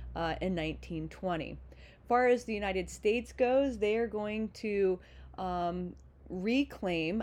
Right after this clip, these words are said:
isolationism, and the U S kinda wants to just retreat back to the mainland and just deal with American problems and,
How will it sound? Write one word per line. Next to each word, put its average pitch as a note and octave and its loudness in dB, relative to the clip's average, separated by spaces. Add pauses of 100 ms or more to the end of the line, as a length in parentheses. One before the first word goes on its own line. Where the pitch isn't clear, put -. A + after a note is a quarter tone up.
(120)
isolationism, F3+ -2
and F3+ -4 (180)
the G#3 -2
U G3+ 0
S C4+ 2
kinda A3+ -2
wants A3 -2
to - -12
just G#3 2
retreat A3 -4
back G3 2
to G3+ -6
the F#3+ -2
mainland G3 0
and F3 0
just F#3 -2
deal G3 2
with G3+ -2
American F3+ -2
problems G#3+ -2
and, D#3+ -2